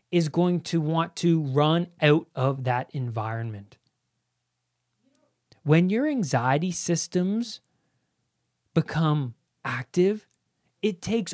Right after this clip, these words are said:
over all other brain processes, and you are going to fight the greatest battle you're going to fight in that moment. You, every part of you wants to run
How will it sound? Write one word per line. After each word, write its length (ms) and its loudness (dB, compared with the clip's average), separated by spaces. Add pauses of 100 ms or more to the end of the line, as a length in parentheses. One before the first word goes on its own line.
over 380 2
all 300 4
other 200 0
brain 380 0
processes, 680 -2
and 220 0
you 280 0 (420)
are 120 0
going 600 0 (380)
to 360 -4 (1900)
fight 360 4
the 80 0
greatest 680 2
battle 400 4
you're 160 2
going 240 -2
to 140 -8
fight 360 -2
in 280 0
that 200 -4
moment. 600 -2 (480)
You, 160 -6
every 320 4
part 320 2
of 80 2
you 160 6
wants 460 2
to 120 2
run 640 4